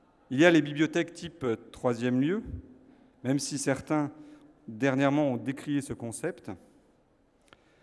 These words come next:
Parmi les plus récentes, il y a le Zoo qui vient d'ouvrir, ou Thionville. Côté université, il y a des learning centers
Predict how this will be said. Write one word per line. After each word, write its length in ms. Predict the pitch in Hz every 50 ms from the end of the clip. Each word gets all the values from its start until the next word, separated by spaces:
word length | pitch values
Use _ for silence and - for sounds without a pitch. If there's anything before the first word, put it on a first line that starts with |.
| _ _ _
Parmi 240 | - 135 156 180 185
les 100 | 185 214
plus 220 | 185 190 175 185
récentes, 460 | 170 175 165 - - 175 180 175 -
il 100 | 151 127
y 60 | 131
a 60 | 131 127
le 120 | 131 143 156
Zoo 280 | 151 139 131 170 196 190 -
qui 80 | - 120
vient 160 | 117 123 123
d'ouvrir, 500 | 127 135 127 120 147 170 185 180 - -
ou 120 | 151 160
Thionville. 580 | - - 165 151 143 127 139 165 180 202 185 147 - - - - - - _ - _ _ _ _ _ _ _ _ _ _ _ _ _ _ _ _ _ _ _ _ _ _ _ _ _ _ _
Côté 300 | - 165 165 165 190 196
université, 800 | 190 185 180 165 170 165 170 170 - 170 - - 175 180 202 214 208 - - - - - - - - - -
il 80 | 131 131
y 60 | 165
a 40 | 180
des 120 | 151 151
learning 440 | 139 143 160 170 170 170 175 175 170
centers 640 | - - 156 143 131 - - 113 113 120 135 156